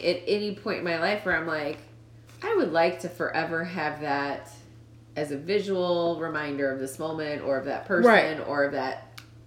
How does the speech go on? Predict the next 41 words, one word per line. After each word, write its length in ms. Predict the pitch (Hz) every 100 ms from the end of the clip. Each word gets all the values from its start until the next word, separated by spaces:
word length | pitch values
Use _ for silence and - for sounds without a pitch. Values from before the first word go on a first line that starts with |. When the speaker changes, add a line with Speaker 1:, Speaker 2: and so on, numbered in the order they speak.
| - - -
Speaker 2:
Yeah. 160 | 220 220
Speaker 1:
vacation 800 | 226 220 220 202 208 196 170 165
or 140 | 143
what 140 | 151 160
have 280 | 165 147
you. 160 | 135 123
Like, 180 | 131 160
it's 160 | 170 -
just 200 | 113 190
not, 260 | 170 160 - - - -
I 80 | -
take 220 | 349 359
a 40 | 185
picture. 480 | 147 139 151 156 - - - - - -
Speaker 2:
Like, 160 | 196 202
you 100 | 220
go 180 | 190 185
to, 120 | 196
like, 220 | 180 170
New 160 | 180 175
Zealand 580 | 165 160 170 180 180 156
where, 720 | 156 147 151 147 143 - -
uh, 360 | 160 143 127 131
Lord 200 | 151 147
of 60 | 151
the 80 | 139
Rings 260 | 135 147
was 140 | 160 -
filmed 360 | 170 160 165
and 120 | 156
you're 180 | 139 135
just 200 | 135 135
like, 220 | 139 135 -
"Oh 100 | 143
my 120 | 139
God, 160 | 127 127
I 40 |
gotta 200 | 127 127
get 180 | 123 127
elf 220 | 107 120
ears." 360 | 131 165 180